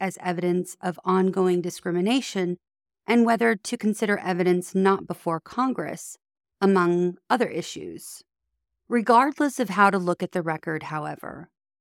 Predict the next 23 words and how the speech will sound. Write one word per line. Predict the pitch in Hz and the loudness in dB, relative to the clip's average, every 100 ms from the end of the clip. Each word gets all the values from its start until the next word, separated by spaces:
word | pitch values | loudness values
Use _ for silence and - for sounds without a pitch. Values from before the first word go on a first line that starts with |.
| _ - | _ 2
no | 220 247 | 6 6
one | 294 302 294 | 6 6 6
can | 294 262 | 4 4
fairly | 220 208 196 202 | 4 2 2 -2
say | - 185 170 165 | -2 0 0 0
that | 165 170 | -2 -6
it | - | -4
shows | 202 180 170 - | -2 -2 -4 -2
anything | 226 254 269 247 208 | 2 4 4 2 0
approaching | 196 - 208 196 - 156 139 - _ _ _ _ | 0 -4 -4 -4 -6 -10 -10 -14 _ _ _ _
the | 196 | -6
pervasive, | - 196 175 202 226 - 226 220 - _ _ _ _ _ | -2 -2 2 0 0 0 -2 -2 -10 _ _ _ _ _
flagrant, | - - 214 214 208 208 202 - - _ _ _ | -16 0 2 2 2 0 0 -4 -16 _ _ _
widespread, | 185 190 202 202 - - 185 180 175 - _ | 4 4 4 0 -8 -2 0 0 -4 -10 _
and | 190 180 | -2 0
rampant | 180 190 202 196 214 170 | 4 6 6 2 -2 -4
discrimination | 185 - - 180 170 170 175 - 170 165 156 | -8 -8 0 2 2 0 -2 -2 -2 0 -4
that | - - | -10 -6
faced | 190 175 - | -4 -4 -6
Congress | - 208 214 180 165 - - _ | -2 0 2 0 -4 -6 -16 _
in | 190 180 | 0 0
nineteen | 165 165 185 | 0 -4 -6
sixty-five, | 170 170 - 180 - 226 214 156 175 | -6 -8 -8 -10 -2 0 0 -2 -8